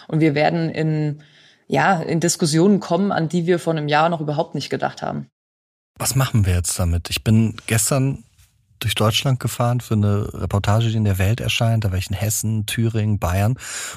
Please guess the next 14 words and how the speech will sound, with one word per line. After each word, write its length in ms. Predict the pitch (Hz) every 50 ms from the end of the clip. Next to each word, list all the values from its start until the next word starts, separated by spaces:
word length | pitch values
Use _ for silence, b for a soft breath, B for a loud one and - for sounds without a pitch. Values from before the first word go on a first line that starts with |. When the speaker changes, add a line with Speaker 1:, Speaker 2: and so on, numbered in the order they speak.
| B B
Speaker 2:
Und 120 | - 110 104
ich 120 | 101 -
bin 300 | - 120 113 123 123 123
immer 280 | - - 110 113 120 120
so 120 | - 107
auf 80 | 98 -
so 120 | - - - _ _ _ - -
Tankstellen 500 | - - 104 135 - - - 127 110 104
rausgefahren, 640 | 90 82 80 87 - - 98 - - 90 87 87 87
weil 60 | 90
ich 60 | 82
gedacht 300 | - - - - 101 -
hab, 100 | - 104 104 - _ _ - -
die, 260 | 95 92 92 90